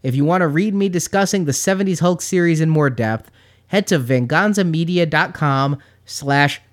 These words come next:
gazette with a capital G, where I will be reviewing all the Incredible Hulk T V episodes, one episode each day,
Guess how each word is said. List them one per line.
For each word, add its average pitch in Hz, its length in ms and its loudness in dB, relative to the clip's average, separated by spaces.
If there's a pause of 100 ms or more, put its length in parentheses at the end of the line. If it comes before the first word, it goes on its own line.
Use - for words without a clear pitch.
(160)
gazette 143 640 2
with 123 120 -2
a 120 40 -2
capital 156 400 0
G, 123 420 0 (300)
where 117 160 -4
I 139 100 2
will 147 160 2
be 131 160 0
reviewing 131 540 0 (100)
all 180 240 0
the 170 140 0
Incredible 175 560 0
Hulk 143 280 0
T 175 200 -2
V 139 180 2
episodes, 117 540 -2
one 143 260 0
episode 175 480 0
each 196 320 -4
day, 127 380 2